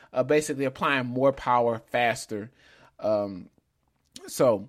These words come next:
big thank you to Driver sixty-one on YouTube for the video. Uh, he, he came from an F one perspective, so it was very nice to hear someone else speak about the sport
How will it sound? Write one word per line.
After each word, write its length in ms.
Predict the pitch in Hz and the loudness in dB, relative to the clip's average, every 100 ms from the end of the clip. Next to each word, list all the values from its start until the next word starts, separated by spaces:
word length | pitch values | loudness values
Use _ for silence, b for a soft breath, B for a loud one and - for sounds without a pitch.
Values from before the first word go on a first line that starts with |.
| _ | _
big 240 | 202 269 196 | 0 2 0
thank 240 | 190 185 | 0 -2
you 100 | 180 | -4
to 160 | - 139 | -2 -4
Driver 500 | 120 135 151 170 165 | 2 6 6 4 -2
sixty-one 720 | - 165 - 139 127 127 127 | -6 -8 -8 -8 -6 -4 -4
on 160 | 123 120 | -4 -4
YouTube 440 | 127 131 127 117 | -6 -6 -8 -8
for 140 | 123 | -10
the 140 | 110 104 | -10 -10
video. 640 | 117 120 117 113 113 110 b b b b | -6 -6 -4 -2 -2 -6 b b b b
Uh, 340 | 113 110 104 | 0 0 0
he, 240 | 98 135 135 | -4 -8 -10
he 160 | 139 | -10
came 300 | 139 175 135 | -8 -6 -6
from 180 | 123 127 | -6 -8
an 80 | 120 | -6
F 260 | 113 113 120 | -8 -8 -10
one 240 | 123 123 | -8 -8
perspective, 720 | 123 117 - 120 117 120 110 b b b | -10 -12 -6 -6 -6 -12 -14 b b b
so 160 | - | -4
it 40 | 139 | -4
was 120 | 131 | 0
very 220 | 139 131 | 0 0
nice 380 | 123 123 123 - | 0 -4 -6 -10
to 500 | - 123 120 113 113 _ _ | -12 -10 -8 -10 -14 _ _
hear 200 | _ 139 | _ -8
someone 340 | 123 135 127 123 | -6 -8 -4 -4
else 140 | 123 | -4
speak 260 | - 123 - | -8 -12 -6
about 260 | 113 117 | -4 -4
the 80 | - | -6
sport 500 | - - 127 113 117 | -18 -6 -2 -2 -4